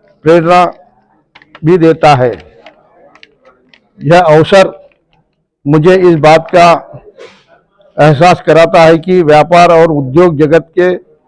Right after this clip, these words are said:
विकास में Chamber of Commerce की भूमिका कितनी महत्वपूर्ण है। यह मेरे लिए एक जिम्मेदारी है कि मैं इस संगठन के उद्देश्यों को और आगे बढ़ाऊं और हमारे समाज और अर्थव्यवस्था के विकास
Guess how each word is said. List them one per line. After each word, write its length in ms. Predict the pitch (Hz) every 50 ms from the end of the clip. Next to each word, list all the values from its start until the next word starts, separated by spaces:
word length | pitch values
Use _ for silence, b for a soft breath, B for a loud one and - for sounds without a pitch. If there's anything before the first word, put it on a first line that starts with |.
| _ _ _ _ -
विकास 280 | - 127 - 165 170 160 -
में 100 | 165 175
Chamber 360 | 170 - - 156 151 160 170 165
of 140 | 170 156 135 -
Commerce 300 | 156 143 147 151 156 147
की 120 | - - 180
भूमिका 500 | 165 151 143 151 165 165 165 175 175 165
कितनी 340 | 160 156 147 143 - 180 175
महत्वपूर्ण 680 | 160 147 151 160 160 - 170 160 165 160 160 151 156 143
है। 240 | 123 120 113 110 - _ _ _ _ _ _ _ _ _ _ _ _ _ _ _ _ _ _ _ _ -
यह 180 | 135 156 170 170
मेरे 360 | 170 160 165 170 175 175 170
लिए 480 | 170 175 180 185 180 185 175 165 175
एक 140 | 175 170 147
जिम्मेदारी 600 | 135 156 143 160 175 175 165 175 170 170 170 165
है 240 | 160 165 175 175 170 165 - _ _ _ _ _ _ _ _ _ _ _ _ _ -
कि 140 | 170 185
मैं 300 | 175 170 160 170 185 190
इस 220 | 185 180 165 - -
संगठन 440 | 151 147 156 170 151 175 170 175 165
के 180 | 175 190 180
उद्देश्यों 720 | 165 151 147 139 135 143 165 170 170 165 - - 170 160 160
को 420 | 160 175 180 175 - - - _ _ _ _ _ _ _ _ _ _ _ _ -
और 520 | 135 139 165 180 190 190 170 - - - -
आगे 300 | 131 147 156 156 175 175
बढ़ाऊं 420 | 160 160 156 160 165 170 175 185 180
और 300 | - 165 165 170 180 165
हमारे 380 | 147 147 165 170 170 175 180
समाज 460 | 156 - 151 156 160 165 165 165 185 202 - - _ _ _ _ _ _ _ _ _ _ _ _ -
और 180 | 151 175 175
अर्थव्यवस्था 680 | 165 160 156 143 175 170 170 160 156 156 - 180 170
के 240 | 170 156 175 180 180
विकास 320 | 165 160 147 - 170 170